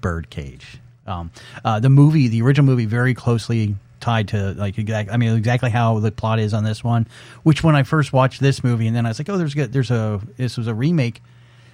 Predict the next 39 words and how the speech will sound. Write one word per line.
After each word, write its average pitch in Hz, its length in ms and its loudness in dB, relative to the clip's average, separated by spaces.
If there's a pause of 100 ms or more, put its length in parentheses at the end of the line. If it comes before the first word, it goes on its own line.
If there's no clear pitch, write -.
(360)
for 120 320 -2
Italian," 151 600 -2
and 123 120 -4
I 123 60 -4
was 131 100 -4
like, 147 120 -8
"Yeah, 214 140 0
that 247 120 -2 (120)
wouldn't 233 220 -4
match 113 500 -2
up," 135 160 -2
but 143 120 0
I 131 80 2
guess 123 580 -4
they, 123 220 0
they 120 180 -2
do 123 220 0
have 120 200 0
the 120 80 -4
very 113 180 -2
conservative 110 540 -4
side 104 300 -6
of 101 400 -6 (420)
over 107 160 -4
there 101 140 -2
as 98 100 -4
well. 104 200 -2
When 113 100 0
I 117 60 -2
think 113 160 -6
conservative, 98 420 -10
I 98 100 -6
just 92 220 -12
think 92 180 -16
here, 98 280 -12 (320)
<laughs> - 240 -16
here 143 420 2
in 113 60 2
America. 107 560 -2